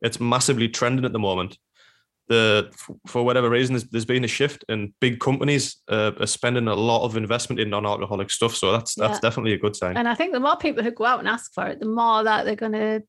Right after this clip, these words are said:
Speaker 2: be. 'Cause I was talking to, to a barman who was saying there's so many people now asking for non-alcoholic
Speaker 1: Yeah, yeah.
Speaker 2: stuff that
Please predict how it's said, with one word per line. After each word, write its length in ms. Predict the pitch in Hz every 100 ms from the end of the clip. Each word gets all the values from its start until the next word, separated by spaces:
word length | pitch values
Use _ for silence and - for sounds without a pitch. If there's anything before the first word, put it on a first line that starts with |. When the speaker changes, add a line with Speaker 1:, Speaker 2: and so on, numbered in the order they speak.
| -
Speaker 2:
be. 320 | 202 202 - _ _
'Cause 200 | 226 214
I 100 | 233
was 120 | 277
talking 240 | 226 240 285
to, 220 | 269 -
to 180 | 220 202 190 190
a 40 |
barman 400 | 180 196 247 220
who 60 | 180
was 120 | 185
saying 140 | 185
there's 160 | 175 -
so 180 | - 226
many 200 | 220 214
people 340 | 233 247 190
now 240 | 202 214 202
asking 340 | 196 - 196
for 80 | 214
non-alcoholic 880 | 196 196 196 190 - 175 196 202 202
Speaker 1:
Yeah, 180 | 117
yeah. 120 | 123 127
Speaker 2:
stuff 160 | - -
that 200 | 180